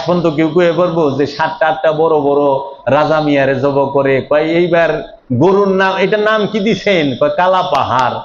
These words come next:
কয়, "এটার নাম কি?" কয়, "লাল বাহাদুর।" কয়, "এটার নাম কি?" কয়, "সুলতান।" এই সুলতান, এই না জ-, সুলতান হলে আল্লাহর নাম, এটারে গরুর লগে সেট করে দিছে। হুনছাস? নাউজুবিল্লাহ মিন যালিক।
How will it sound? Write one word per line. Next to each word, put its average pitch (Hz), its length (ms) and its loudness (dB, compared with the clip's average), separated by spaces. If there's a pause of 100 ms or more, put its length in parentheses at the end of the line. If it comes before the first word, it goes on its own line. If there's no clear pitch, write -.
(200)
কয়, 185 100 4
"এটার 196 180 0
নাম 208 260 0
কি?" 175 100 0
কয়, 170 140 0
"লাল 180 280 2
বাহাদুর।" 135 500 0
কয়, 175 180 0
"এটার 202 200 0
নাম 196 180 0
কি?" 165 80 -4
কয়, 165 140 0
"সুলতান।" 175 1040 0 (360)
এই 151 80 -4
সুলতান, 214 600 0
এই 190 80 2
না 185 120 0
জ-, 185 420 -4
সুলতান 202 400 0
হলে 180 140 2
আল্লাহর 170 300 2
নাম, 120 340 -2 (200)
এটারে 170 300 0
গরুর 185 340 2
লগে 160 200 0
সেট 147 260 -6
করে 123 160 0
দিছে। 120 240 -6
হুনছাস? 135 680 -2 (540)
নাউজুবিল্লাহ 113 880 0
মিন 110 260 -6
যালিক। 101 260 -16